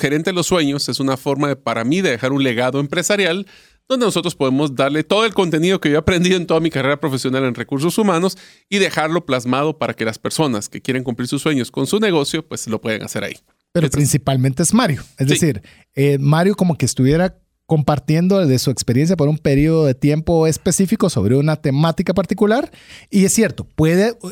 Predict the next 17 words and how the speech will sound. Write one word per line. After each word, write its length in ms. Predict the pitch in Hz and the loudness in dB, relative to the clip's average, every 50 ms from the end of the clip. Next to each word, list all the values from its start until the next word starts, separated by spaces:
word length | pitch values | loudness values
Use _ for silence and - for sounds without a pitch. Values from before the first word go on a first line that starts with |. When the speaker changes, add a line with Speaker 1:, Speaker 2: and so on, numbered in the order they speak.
| - _ - | -12 _ -2
Speaker 2:
es 120 | 165 165 | 0 0
decir, 280 | 175 160 - 135 107 - | 2 0 0 0 -2 -2
un 180 | - 175 190 185 | 0 2 2 2
podcast 400 | - 226 233 - - 226 - - | 2 0 -2 0 0 -2 -2 0
puede 160 | - 190 190 185 | 0 0 0 2
combinar 460 | - 202 185 160 143 135 151 160 170 | 0 0 2 2 2 2 2 0 -2
todo 300 | - - - 190 196 208 | -2 -2 0 2 4 4
lo 100 | 185 143 | 2 0
que 80 | - | -2
estamos 260 | 123 - 151 151 147 135 | -2 -2 0 2 2 2
hablando. 380 | 127 135 156 190 202 180 135 | 2 2 2 2 2 2 0
Speaker 1:
Sí, 140 | 101 180 123 | 0 -2 -2
que 100 | - 139 | -2 -2
son 140 | - 156 151 | 0 2 0
los 120 | 139 135 196 | 2 2 2
híbridos. 420 | 190 160 131 110 101 104 - - | 2 2 0 0 -2 -4 -6 -8
Ujú. 120 | - 127 | -6 -4